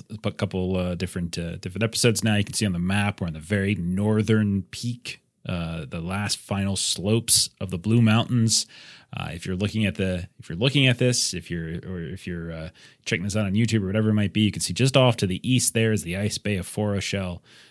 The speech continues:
Uh, so I wanted to make sure everyone can see that, I'm referencing some things here and there. Uh, and where that, like, little red marker is, is, is,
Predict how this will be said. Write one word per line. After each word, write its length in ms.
Uh, 60
so 140
I 20
wanted 180
to 40
make 140
sure 120
everyone 240
can 140
see 200
that, 220
I'm 120
referencing 500
some 140
things 240
here 120
and 140
there. 220
Uh, 180
and 100
where 80
that, 180
like, 140
little 160
red 360
marker 520
is, 260
is, 220
is, 180